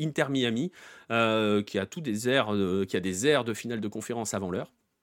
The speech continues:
Soirée, euh, nord-américaine samedi soir, peut-être une soirée sudam dimanche prochain, à voir.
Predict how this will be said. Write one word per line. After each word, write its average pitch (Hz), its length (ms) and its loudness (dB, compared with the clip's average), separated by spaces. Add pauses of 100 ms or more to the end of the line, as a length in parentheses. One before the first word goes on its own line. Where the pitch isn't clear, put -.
(380)
Soirée, 135 500 2
euh, 101 500 2
nord-américaine 127 640 0
samedi 110 320 -4
soir, - 240 -4
peut-être 156 300 -6
une 147 80 -2
soirée 139 180 -4
sudam 127 300 -6
dimanche 117 300 -8
prochain, 120 340 -8
à 107 80 -6
voir. 107 280 -2